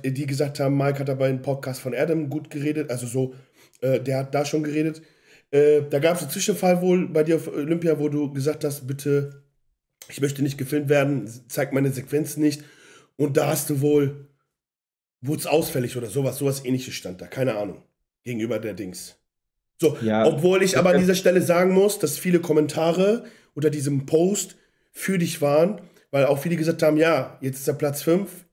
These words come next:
Speaker 1: jetzt kriegt er die Aufmerksamkeit und jetzt auf einmal, hä,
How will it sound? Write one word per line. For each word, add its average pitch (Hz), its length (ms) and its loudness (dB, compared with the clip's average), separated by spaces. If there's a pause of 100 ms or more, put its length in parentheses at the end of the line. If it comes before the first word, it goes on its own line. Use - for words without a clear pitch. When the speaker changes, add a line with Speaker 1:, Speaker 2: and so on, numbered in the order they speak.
Speaker 1:
jetzt 139 260 -4
kriegt - 140 -10
er 147 60 -4
die 143 100 2
Aufmerksamkeit 170 640 0
und 151 60 0
jetzt 151 200 0
auf 139 120 -4
einmal, 160 540 2 (500)
hä, 170 360 4